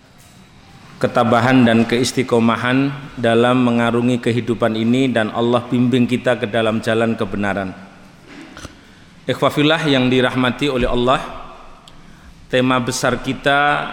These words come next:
adalah, mm, seperti yang tertulis di dalam kitab ini, Manhajul Qur'anul Karim fi Islahil Mujtama'.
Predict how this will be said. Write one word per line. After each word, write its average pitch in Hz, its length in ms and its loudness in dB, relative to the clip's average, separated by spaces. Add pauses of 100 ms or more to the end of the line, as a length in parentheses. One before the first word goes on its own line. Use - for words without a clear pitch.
(480)
adalah, 123 520 0 (1400)
mm, 113 560 -6
seperti 135 720 -2
yang 123 160 0
tertulis 131 480 0
di 127 140 -4
dalam 117 580 0 (240)
kitab - 400 -4
ini, 139 600 -2 (500)
Manhajul 123 880 0
Qur'anul 127 720 0
Karim 139 720 0 (480)
fi 143 480 0
Islahil 131 800 0
Mujtama'. 123 580 0